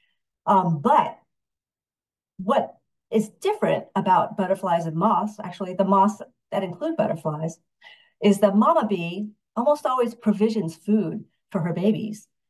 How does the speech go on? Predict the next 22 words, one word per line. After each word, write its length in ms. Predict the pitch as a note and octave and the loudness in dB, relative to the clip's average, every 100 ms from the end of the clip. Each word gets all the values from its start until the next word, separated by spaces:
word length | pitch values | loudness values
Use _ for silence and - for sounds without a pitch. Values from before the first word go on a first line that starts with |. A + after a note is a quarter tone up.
| _ - | _ -8
and 160 | F3 | -2
makes 220 | F#3 G#3+ | 0 0
sure 120 | A3 G#3+ | 0 0
they 120 | G3 | 2
have 140 | F#3+ | -2
something 320 | - G3 F#3 D#3 | -2 -4 -4 -8
to 60 | |
eat 260 | - B3+ - | -10 -10 -6
when 140 | E3 | -2
they're 140 | E3 D#3 | -2 0
larvae. 480 | F#3+ A#3 C3+ A2 - _ _ _ _ _ - | 2 0 -2 -10 -16 _ _ _ _ _ -14
And 80 | - | -8
something 300 | F#4 F4+ D4 | -6 -2 -2
else 160 | D#4 | -2
that's 160 | G#3+ - | -4 -8
kind 200 | G#3+ F3+ | -4 -4
of 100 | - | -4
different 460 | A3+ - E3 - - | -6 -4 -8 -10 -8
is 160 | F#3+ D#3+ | -8 -4
that, 360 | F3+ F3+ - F#3+ | -2 0 -2 -2
um, 380 | E3 D#3 D#3 - _ _ _ _ | -2 -2 -6 -14 _ _ _ _
uh, 120 | D3+ | -10